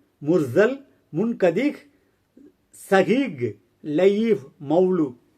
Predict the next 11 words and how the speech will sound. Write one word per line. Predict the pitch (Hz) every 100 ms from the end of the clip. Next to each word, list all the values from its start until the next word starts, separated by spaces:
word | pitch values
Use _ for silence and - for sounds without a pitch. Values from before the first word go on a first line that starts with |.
| _ _ _ _ _ _ _ -
மசாயில்கள் | 160 185 277 269 247 208 196
எனும் | 175 170
சட்டதிட்டங்களை | 165 160 226 190 156 170 156 143
புரிஞ்சுக்கிறதுக்கு | 139 180 180 156 139 120 117 214 -
பதினாலு | 135 190 240 240 233 208
வகையான | 180 156 165 151 143 127 117 - _ _ _
கலைகள், | - 160 175 139 143 151
ஞானங்கள், | 139 135 156 156 135 135 147
நுட்பங்கள் | 127 151 - - 151 156
தேவைப்படுகிறது. | 151 127 127 120 113 110 110 104 113 117 _ _ _ _
எனவே | 147 202 240 196 143 185